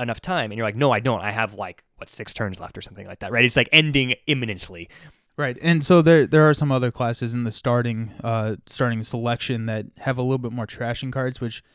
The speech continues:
Speaker 2: I, I have a little bit more analysis that I wanna get into that, but
Speaker 1: Mm-hmm.
Speaker 2: let, let's, let's talk about the Mind Thief. What,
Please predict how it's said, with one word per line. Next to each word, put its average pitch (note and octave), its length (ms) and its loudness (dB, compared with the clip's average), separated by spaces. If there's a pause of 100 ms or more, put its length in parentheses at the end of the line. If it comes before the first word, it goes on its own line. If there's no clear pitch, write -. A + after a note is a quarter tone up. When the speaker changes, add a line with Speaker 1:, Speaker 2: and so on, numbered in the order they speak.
(300)
Speaker 2:
I, C#3 180 2
I B2+ 120 -2
have C3+ 120 0
a C3 60 -2
little C3 200 -2
bit A#2+ 120 -6
more A#2+ 140 -4
analysis A2 480 -4
that A#2+ 100 -4
I A2+ 60 -4
wanna A2+ 160 -6
get A2+ 180 -6
into A2+ 200 -8
that, A2+ 280 -4
but A#2+ 140 0
Speaker 1:
Mm-hmm. C3 100 -2
Speaker 2:
let, D#3 160 2
let's, E3+ 260 0
let's F3+ 200 0
talk G3 120 4
about D#3 140 -2
the C3 80 -4
Mind A#2 300 -2
Thief. G#2+ 180 -8
What, F3+ 300 4